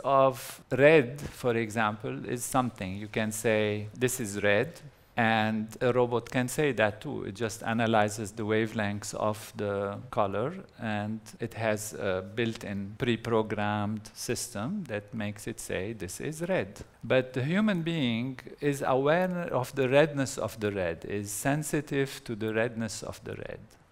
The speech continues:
One thing, for example, even scientists have difficulty with is pain. What is pain? You know, does a robot feel pain? Can a robot ever feel pain?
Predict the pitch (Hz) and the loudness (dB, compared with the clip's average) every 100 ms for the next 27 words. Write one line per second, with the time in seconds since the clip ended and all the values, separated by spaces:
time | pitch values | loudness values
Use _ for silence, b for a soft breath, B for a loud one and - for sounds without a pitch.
0 | _ - 160 202 190 160 - 127 117 113 | _ 2 4 4 2 0 2 2 2 2
1 | 123 123 120 120 107 - - 127 120 110 | 2 2 0 -6 -6 -6 -4 -2 -2 -4
2 | - 117 117 113 107 - 98 101 117 151 | 0 0 0 -4 -6 -2 -2 -2 -6 -6
3 | - 107 - 101 95 95 98 107 - - | -6 -6 -6 -8 -6 -4 -4 -6 -12 -4
4 | 101 104 104 104 - - 156 123 95 92 | 0 0 -2 -6 -12 -2 2 2 -2 -8
5 | - _ - 143 160 - 131 - 123 92 | -12 _ 0 0 2 0 -2 -4 -4 -4
6 | 90 104 98 113 113 123 120 110 107 104 | -6 -8 -8 -8 -4 -4 -2 -2 0 0
7 | 117 - 123 117 - 117 170 202 - - | -4 -4 -6 -6 -4 -6 -6 -12 -20 -20
8 | - 117 110 107 110 110 107 - 151 147 | -4 -2 0 -2 -2 -4 0 4 6 4
9 | 104 - 107 104 - 85 90 123 | -2 -4 -4 -4 -4 -4 -6 -10